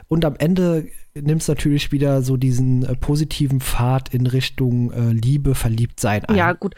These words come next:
Speaker 2: Ja, es ist halt die, diese Nächstenliebe. Also er erkennt halt, dass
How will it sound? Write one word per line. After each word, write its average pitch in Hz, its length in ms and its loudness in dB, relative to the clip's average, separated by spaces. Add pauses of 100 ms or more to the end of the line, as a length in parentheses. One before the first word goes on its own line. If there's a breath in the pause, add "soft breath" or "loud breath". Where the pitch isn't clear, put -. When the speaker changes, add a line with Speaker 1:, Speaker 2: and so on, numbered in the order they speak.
(140)
Speaker 2:
Ja, 226 160 4
es 202 120 -4
ist 247 100 -10
halt 254 160 2
die, 240 100 -2
diese 220 220 -2
Nächstenliebe. 185 560 0
Also 185 280 0
er 190 260 0
erkennt 233 320 0
halt, 226 260 2
dass 214 240 -2